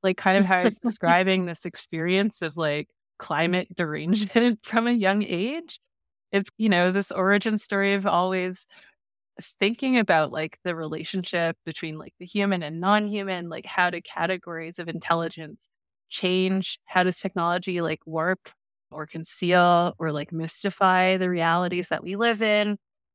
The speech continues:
Speaker 1: And then how does technology become a container for, like, theological or existential questions? And lastly, like, how do aliens find a home on Earth in spite of wanting to,
Speaker 2: <laughs>
Speaker 1: like, destroy or escape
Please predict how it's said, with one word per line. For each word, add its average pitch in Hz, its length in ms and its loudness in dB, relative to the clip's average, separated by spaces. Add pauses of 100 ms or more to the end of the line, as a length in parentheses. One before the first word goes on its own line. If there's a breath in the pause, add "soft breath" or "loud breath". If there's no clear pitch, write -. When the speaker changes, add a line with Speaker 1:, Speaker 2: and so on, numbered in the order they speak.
(120)
Speaker 1:
And 190 120 2
then 196 100 4
how 185 140 4
does 190 140 0
technology 190 440 0
become 185 240 0
a 175 60 2
container 196 500 0
for, 180 160 -12
like, 165 240 -6 (100)
theological 220 580 2
or 175 320 0
existential 180 680 -2
questions? 156 640 -10 (680)
And 190 180 4
lastly, 214 460 0
like, 214 260 4
how 190 240 2
do 208 160 4
aliens 196 640 0
find 190 220 2
a 196 60 0
home 185 200 2
on 170 160 4
Earth 202 340 -4
in 185 140 -8
spite 180 220 -4
of 180 100 -4
wanting 175 280 -2
to, 185 120 -2
Speaker 2:
<laughs> - 0 -
Speaker 1:
like, 165 240 -6
destroy 170 460 -6
or 170 80 -4
escape 185 420 -2